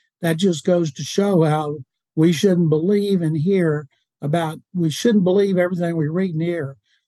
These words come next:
about ninety-nine percent of the time in the month leading up to the draft.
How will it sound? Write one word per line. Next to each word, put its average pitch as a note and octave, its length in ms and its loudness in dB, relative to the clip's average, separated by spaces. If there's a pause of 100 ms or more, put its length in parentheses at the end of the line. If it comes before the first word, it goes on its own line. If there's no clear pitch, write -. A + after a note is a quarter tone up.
(140)
about D3 360 0
ninety-nine E3 720 -2
percent E3+ 400 -4
of D3+ 80 0
the C3 160 -2
time C#3+ 480 0 (360)
in C#3+ 120 2
the C#3+ 80 2
month D#3 340 0
leading D3+ 340 -4
up C3+ 140 -4
to D3+ 120 -6
the C3 100 -6
draft. B2+ 400 -2